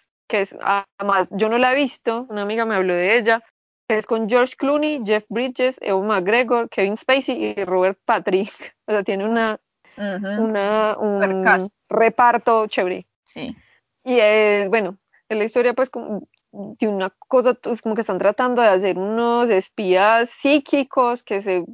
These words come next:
Speaker 1: desaparezcan, pues, como que se puedan hacer invisibles y puedan ver cosas a la distancia. Una cosa toda loca, pues. Y por allá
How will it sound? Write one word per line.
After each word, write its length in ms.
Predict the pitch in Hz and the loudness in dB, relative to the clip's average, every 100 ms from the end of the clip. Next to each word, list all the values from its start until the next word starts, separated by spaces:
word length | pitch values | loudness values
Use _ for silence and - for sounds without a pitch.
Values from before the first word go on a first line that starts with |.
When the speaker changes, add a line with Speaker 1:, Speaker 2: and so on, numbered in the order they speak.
| - - | -8 -4
Speaker 1:
desaparezcan, 1200 | 185 190 175 180 165 226 247 - 233 233 226 247 | -2 -2 -2 0 0 0 -2 -8 -8 -6 -8 -12
pues, 120 | 233 | -12
como 140 | 220 202 | -8 -4
que 60 | |
se 80 | 190 | -2
puedan 200 | - 180 | -2 -2
hacer 160 | 226 175 | -2 -2
invisibles 640 | 196 208 208 233 226 226 | -4 -4 -2 2 2 0
y 60 | 202 | 0
puedan 520 | 180 175 185 202 208 | -2 0 -2 -2 2
ver 220 | 214 208 | 2 2
cosas 380 | - 214 214 214 | 0 0 0 0
a 80 | 190 | 0
la 240 | 170 180 | 2 4
distancia. 500 | 170 - 202 226 208 - - _ | 2 2 2 2 -2 -4 -20 _
Una 120 | 254 | -2
cosa 220 | 269 277 277 | 2 2 4
toda 200 | 277 254 | 4 4
loca, 360 | 247 233 240 | 2 0 -4
pues. 340 | - - 190 _ _ _ _ - | -4 -4 -4 _ _ _ _ -8
Y 80 | 220 | 0
por 160 | 214 | 2
allá 600 | 196 185 196 190 180 196 | 4 4 4 6 2 0